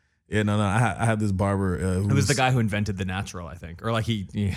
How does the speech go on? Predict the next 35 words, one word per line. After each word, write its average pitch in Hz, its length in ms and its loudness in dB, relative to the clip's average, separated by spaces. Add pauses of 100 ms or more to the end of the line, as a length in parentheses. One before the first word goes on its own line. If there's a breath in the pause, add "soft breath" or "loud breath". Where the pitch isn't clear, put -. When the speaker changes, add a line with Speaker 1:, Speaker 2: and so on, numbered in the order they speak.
(100)
Speaker 2:
<laughs> 127 140 0
Speaker 1:
Or 127 120 8
he, 143 200 6
or 143 120 8
he 135 80 8
Speaker 2:
He 139 60 8
was, 139 100 2
like, 127 220 6
Speaker 1:
fucking 110 140 6
Speaker 2:
one 139 140 2
of 127 60 -2
the 113 80 -2
fir-, 131 140 -2
he 135 40 2
was, 151 80 4
like, 160 120 2
a 143 40 -2
pioneer. 113 520 0
Speaker 1:
the 113 120 4
guy 123 220 6
that 117 80 4
just 104 200 2
fucking 117 300 4
murdered 113 380 6
it. 92 100 2
He's 113 160 4
the 107 80 0
guy 98 160 4
Speaker 2:
Yeah. 95 120 2
Speaker 1:
that 90 120 0
just 98 160 2
did 95 140 2
the 92 80 0
best. 90 400 0
Speaker 2:
Yeah. 87 240 -4